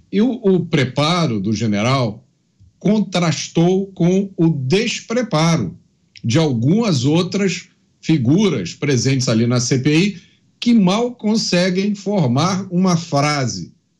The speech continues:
que tenha lógica e português correto. O general enfrentou perguntas enviesadas,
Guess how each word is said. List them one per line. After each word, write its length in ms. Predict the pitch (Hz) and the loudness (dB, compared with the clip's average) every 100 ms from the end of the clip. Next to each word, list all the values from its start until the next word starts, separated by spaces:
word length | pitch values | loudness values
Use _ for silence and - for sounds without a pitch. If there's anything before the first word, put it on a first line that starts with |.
| _ - | _ -12
que 80 | |
tenha 240 | 117 131 113 | -4 -2 0
lógica 720 | 113 139 175 175 208 233 247 | 2 2 2 0 -2 -6 -6
e 60 | 170 | -4
português 580 | 165 180 165 139 160 165 | 0 0 0 2 2 0
correto. 640 | 185 143 120 101 82 - _ - _ _ _ | 0 0 2 -2 -6 -18 _ -20 _ _ _
O 80 | - | -2
general 420 | 127 190 180 196 | 2 2 2 2
enfrentou 560 | 214 - 190 175 139 110 | 2 2 0 0 0 -2
perguntas 840 | - 156 143 127 131 - 92 - - | 0 0 2 2 0 -2 -6 -8 -4
enviesadas, 1160 | 180 233 254 196 165 113 107 120 139 160 165 | 0 2 2 2 2 0 -2 -2 -2 -2 -4